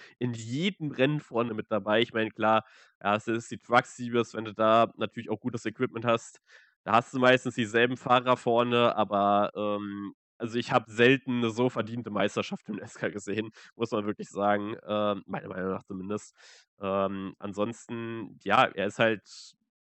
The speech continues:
sehr frisch noch mit dabei. Er ist, ähm, im Jahr zwanzig zwanzig seine erste. Vollzeit-Truck-Saison gefahren, ist da direkt zweiter geworden,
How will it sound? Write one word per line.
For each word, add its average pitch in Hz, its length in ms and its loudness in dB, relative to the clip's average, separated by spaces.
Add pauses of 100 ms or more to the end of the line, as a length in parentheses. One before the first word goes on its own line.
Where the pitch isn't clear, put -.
(640)
sehr 107 320 2
frisch 147 320 -4
noch 139 200 -4
mit 131 200 -4
dabei. 123 300 4
Er 101 320 0
ist, - 280 -12
ähm, 110 680 -2 (300)
im 107 120 -8
Jahr 107 160 2
zwanzig 117 340 -4
zwanzig 120 420 -2
seine 117 240 0
erste. 135 580 0 (340)
Vollzeit-Truck-Saison 143 1300 0
gefahren, 135 580 2 (240)
ist - 160 -10
da 120 80 4
direkt 131 360 -2
zweiter 131 300 2
geworden, 151 600 0